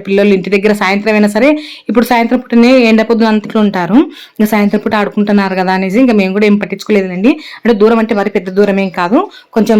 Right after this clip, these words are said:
దగ్గరలో మాకు ఇంకొక దేవాలయం ఉందన్నమాట. So, ఆ దేవాలయం దగ్గరికి వెళ్ళి ఆడుకుంటుంటారు పిల్లలు.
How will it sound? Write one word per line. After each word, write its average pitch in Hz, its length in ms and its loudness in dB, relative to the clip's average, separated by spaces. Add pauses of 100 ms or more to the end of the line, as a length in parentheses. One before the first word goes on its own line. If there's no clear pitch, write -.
(100)
దగ్గరలో 214 400 0
మాకు 208 220 -2
ఇంకొక 202 380 -2 (120)
దేవాలయం 190 440 2
ఉందన్నమాట. 175 420 -2 (360)
So, - 120 -6
ఆ 247 100 2
దేవాలయం 214 340 2
దగ్గరికి 208 320 -2
వెళ్ళి 254 200 4
ఆడుకుంటుంటారు 202 720 -2
పిల్లలు. 190 300 2